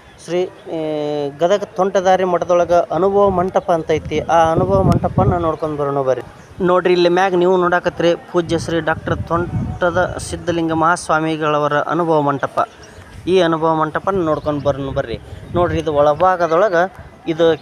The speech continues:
ಕೆಳಮಾಡಿ ಮತ್ತು ಮೇಲೆ ಮಾಡಿ ಎರಡು ಥರ ಐತಿ ಇಲ್ಲಿ. ನೋಡ್ರಿ, ಅದು ಮೇಲಿ ಮಾಡಿ ಹಿಂಗೆ ಇದೆ ಮೇಲ್ಛಾವಣಿ ನೋಡ್ರಿ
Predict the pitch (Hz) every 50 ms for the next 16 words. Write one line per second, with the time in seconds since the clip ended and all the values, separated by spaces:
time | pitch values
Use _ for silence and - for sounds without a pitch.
0 | - - - - - 165 175 185 190 185 185 185 185 185 180 170 - - 185 170
1 | 165 156 160 165 170 170 170 165 165 165 165 165 156 143 156 160 165 160 - 170
2 | 156 160 156 156 156 143 - - 156 175 208 269 294 - - - - - - -
3 | - 175 160 147 143 139 135 127 143 139 135 135 139 147 151 165 165 156 147 143
4 | 151 143 151 190 269 302 - - - - - - - - - - - - - -
5 | - - - - - - - - - - - - 160 147 139 131 131 131 131 131
6 | 131 131 131 131 127 131 135 143 139 135 - - 160 151 147 147 143 139 135 131
7 | 117 110 113